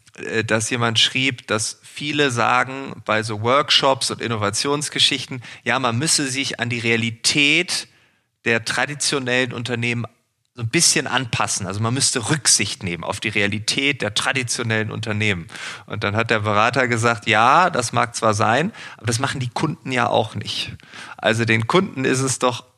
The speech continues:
im Endeffekt egal, wie es bei dir intern aussieht. Hauptsache, die kriegen ihre Produkte und Dienstleistungen.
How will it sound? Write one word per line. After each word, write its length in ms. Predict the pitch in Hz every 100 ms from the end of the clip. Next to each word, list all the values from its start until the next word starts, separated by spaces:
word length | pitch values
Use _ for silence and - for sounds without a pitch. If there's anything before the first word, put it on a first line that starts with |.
| _
im 120 | 113
Endeffekt 360 | 113 120 127 -
egal, 560 | 110 131 156 147 131
wie 80 | 120
es 140 | 123
bei 160 | - 110
dir 240 | 120 117
intern 440 | 185 180 - 104 107
aussieht. 580 | 85 107 107 123 135 123
Hauptsache, 500 | 123 - 131 131 135
die 140 | 123
kriegen 260 | - 131 123
ihre 180 | 120
Produkte 400 | 120 127 117 113
und 140 | 139 156
Dienstleistungen. 760 | 160 - 98 95 - 101 98